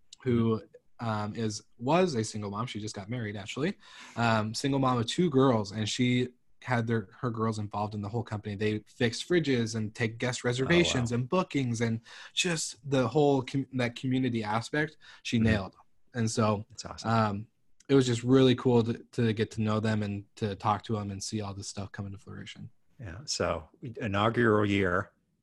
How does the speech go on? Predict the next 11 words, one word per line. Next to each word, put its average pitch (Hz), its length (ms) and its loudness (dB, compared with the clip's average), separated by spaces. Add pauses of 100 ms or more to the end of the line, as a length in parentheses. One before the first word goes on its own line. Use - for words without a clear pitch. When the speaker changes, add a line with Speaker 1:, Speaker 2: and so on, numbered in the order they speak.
(260)
Speaker 1:
Yeah. 101 240 -2
Speaker 2:
Year 110 180 4
two. 117 480 6
Yeah. 110 380 4
I 92 100 -2
mean, 101 380 0
you 104 140 -4
gotta 110 100 4
start 104 360 0 (280)
ramping 113 320 2
up. - 300 0